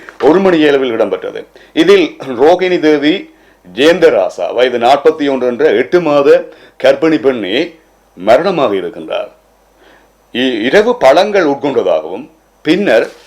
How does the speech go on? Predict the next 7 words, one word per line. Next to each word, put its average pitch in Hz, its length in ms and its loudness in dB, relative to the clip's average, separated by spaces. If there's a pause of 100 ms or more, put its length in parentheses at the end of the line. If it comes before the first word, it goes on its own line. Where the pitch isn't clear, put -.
(280)
சோடா 214 520 2
அருந்தியதாகவும் 107 840 -2 (240)
அதிகாலை 165 680 0
வேளை 147 380 0
என்கின்றவாறு 117 640 0
வருகின்ற 104 360 -6 (400)
இதனுடைய 113 480 -2